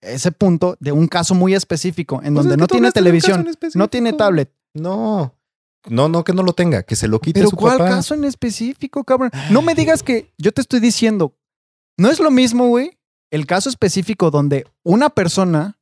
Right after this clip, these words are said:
Speaker 1: nada más tiene un celular y no tiene otros medios de comunicación o de entretenimiento más que su celular.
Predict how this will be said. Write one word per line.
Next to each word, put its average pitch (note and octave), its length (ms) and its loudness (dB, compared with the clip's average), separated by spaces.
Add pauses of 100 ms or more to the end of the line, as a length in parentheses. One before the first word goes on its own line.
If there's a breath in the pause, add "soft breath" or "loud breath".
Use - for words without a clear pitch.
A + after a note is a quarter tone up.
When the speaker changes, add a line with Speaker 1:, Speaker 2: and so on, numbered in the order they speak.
(160)
Speaker 1:
nada F#3 160 0
más B3+ 160 0
tiene A#3+ 200 2
un A#3 80 0
celular D#3+ 480 2
y F#3+ 120 0
no A3+ 120 2
tiene C4 200 0
otros A3 280 -2
medios G#3 260 2
de E3+ 100 0
comunicación C#3+ 800 0
o D3+ 140 0
de D3 80 0
entretenimiento D3 840 0
más G3 260 0
que G3+ 140 0
su G3 120 -2
celular. G3+ 520 0